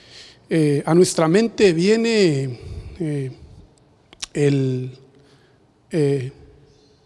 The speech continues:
hacer algo para dañar, dañar a alguien o algo.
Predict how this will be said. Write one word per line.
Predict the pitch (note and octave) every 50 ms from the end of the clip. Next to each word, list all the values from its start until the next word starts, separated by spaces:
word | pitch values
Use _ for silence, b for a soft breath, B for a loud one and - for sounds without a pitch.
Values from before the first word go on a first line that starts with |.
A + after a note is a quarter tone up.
| - - -
hacer | E3 D3+ - - F3+
algo | G3 G#3+ A3 F#3+ E3+ D#3
para | - - D#3 D3 D3 C#3+ C#3+
dañar, | C#3+ D3+ C#3+ C#3+ D#3 F3+ G#3 A3 G3+ F3+ C#3+ B2+ - - - - - - b b b b b b b b b b b b _ _
dañar | - C3 D#3 D#3 D3+ D#3 F3 F#3 F#3+ G3+ G#3+ - - - - - _
a | - D#3+ D3+ D3+ G3
alguien | A3 A#3 G#3+ G3 F#3+ G#3 G#3+ G#3+ G#3+ G3+ F#3+ F#3 - - - B B B B B B B B B B B B B _ _ _ _ _
o | F3 D#3
algo. | D#3 F#3 G#3+ G#3+ G#3 E3 D3+ C#3+